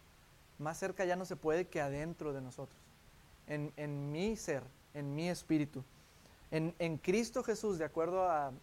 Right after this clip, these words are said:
a Primera los Corintios uno treinta, en Cristo Jesús tengo sabiduría, tengo justificación, santificación, soy santo en Él, tengo redención, soy redimido en Cristo Jesús.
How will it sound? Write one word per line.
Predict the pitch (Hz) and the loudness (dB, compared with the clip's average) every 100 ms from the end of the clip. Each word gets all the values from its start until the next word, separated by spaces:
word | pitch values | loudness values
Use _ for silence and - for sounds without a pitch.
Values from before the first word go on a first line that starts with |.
| - | -8
a | 147 | -6
Primera | 151 147 160 196 | -4 0 4 4
los | 185 | 2
Corintios | 170 160 170 185 185 - - - - - - - - - - - - - - - | 0 0 0 0 0 -2 -20 -20 -20 -20 -20 -20 -20 -20 -20 -20 -20 -20 -18 -4
uno | 175 190 | 0 0
treinta, | 196 190 185 131 127 - - - - - - - - - - - | 2 2 0 -4 -8 -10 -20 -20 -20 -20 -20 -20 -20 -20 -20 2
en | 160 202 | 4 4
Cristo | 214 214 208 214 | 4 2 4 0
Jesús | - 196 - | 0 -2 0
tengo | 160 165 | 0 0
sabiduría, | 160 143 135 139 127 - - - - - - | 2 4 4 2 0 -4 -16 -20 -20 -20 -2
tengo | 156 151 160 165 151 - - - - - | 0 4 4 4 0 -12 -20 -20 -8 -2
justificación, | 156 151 143 139 143 - 156 143 131 - - - - - | -2 -2 -6 -4 -6 0 0 0 -2 -10 -20 -20 -20 -20
santificación, | - 160 156 143 143 143 139 135 160 151 | -6 -4 -2 -4 -10 -8 -8 -4 -2 -2
soy | 160 151 | -4 -4
santo | - 165 180 196 - 143 | -4 -2 -2 -2 -4 -6
en | 135 | -6
Él, | 123 117 - - - - - - | -10 -14 -20 -20 -20 -20 -20 -6
tengo | 151 156 175 | -4 -2 0
redención, | 170 151 139 135 170 175 | 0 0 -2 -4 -2 -2
soy | 147 165 | 0 0
redimido | 170 180 160 151 165 220 202 | 2 2 0 -2 0 0 0
en | |
Cristo | 151 156 - 139 | -4 -8 -6 -8
Jesús. | 135 131 | -8 -10